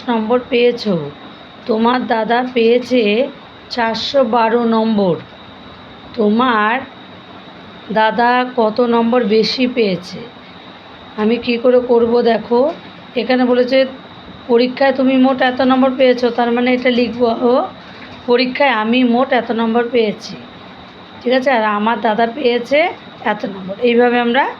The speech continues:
করব। তো দেখে নাও, আমি এখানে সমস্যাটা টুকে নিয়েছি। লিখেছি আমার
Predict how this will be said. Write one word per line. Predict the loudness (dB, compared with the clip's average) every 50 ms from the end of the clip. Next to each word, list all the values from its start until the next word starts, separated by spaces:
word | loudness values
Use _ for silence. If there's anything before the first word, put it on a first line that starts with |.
| -16 -20 -20 -20 -8 -2
করব। | 0 0 0 0 -2 -6 -10 -12 -16 -20 -20 -20 -20 -20 -20 -20 -20 -20 -20 -20 -20 -20 -20 -20 -20 -20 -20 -20 -20 -20 -20 -20 -20 -20 -20 -20 _ _ _ _ _ _ _ -20 -20 -20 -20 -20 -20 -20 -20 -20 -10
তো | -4 -4 -2
দেখে | 0 0 0 -2 0 0 0 0
নাও, | 0 0 0 0 0
আমি | 0 2 2 2 2 0 0 -4 -6 -12 -18 -20 -20 -20 -18 -6 -4
এখানে | -2 -2 0 0 0 0 0
সমস্যাটা | 0 -2 -2 -2 -2 -2 -2 -2 -2 -2 -2
টুকে | -2 -2 -2 -2 0 2
নিয়েছি। | 2 2 2 2 0 -2 -2 -2 -2 0 -2 -2 -6 -10 -16 -20 -20 -20 -20 -20 -20 -18 -10
লিখেছি | -6 -2 0 0 2 2 2 0
আমার | 0 0 0 -2 -2 -2